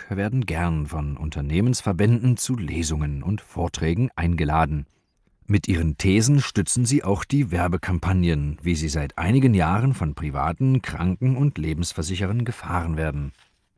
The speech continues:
Wie gut das Zusammenspiel der neoliberalen Meinungsmacher funktioniert, kann man an fast jeder Ecke sehen. Das Buch von Gabor Steingart stützt sich offenbar auf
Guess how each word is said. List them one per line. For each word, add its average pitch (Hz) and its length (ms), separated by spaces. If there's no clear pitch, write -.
Wie 107 140
gut 151 180
das 139 140
Zusammenspiel 95 880
der 73 180
neoliberalen 80 840
Meinungsmacher 82 680
funktioniert, 78 840
kann 107 160
man 123 140
an 147 160
fast - 400
jeder 82 320
Ecke 110 240
sehen. 73 500
Das 104 280
Buch 131 280
von 85 300
Gabor 82 320
Steingart 107 720
stützt - 400
sich 147 280
offenbar 98 420
auf - 140